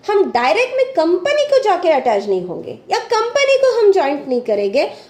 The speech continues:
हमें किसी के through ज्वाइन करना पड़ेगा। तो हम जिसके through ज्वाइन कर रहे हैं वो कौन है,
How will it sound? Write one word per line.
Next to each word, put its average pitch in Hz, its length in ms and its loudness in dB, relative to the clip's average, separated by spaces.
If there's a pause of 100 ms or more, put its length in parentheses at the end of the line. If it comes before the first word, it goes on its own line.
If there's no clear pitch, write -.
(100)
हमें 466 460 2
किसी 381 300 0
के 415 160 -2 (120)
through 494 280 2 (300)
ज्वाइन 247 340 0
करना 185 320 -4
पड़ेगा। - 400 -10 (720)
तो 330 80 2
हम 440 480 -2
जिसके 349 520 -2
through 508 280 2
ज्वाइन 359 320 2
कर 285 180 0
रहे 226 200 0
हैं 262 400 -2 (600)
वो 466 240 2 (100)
कौन 262 240 0
है, 175 280 -14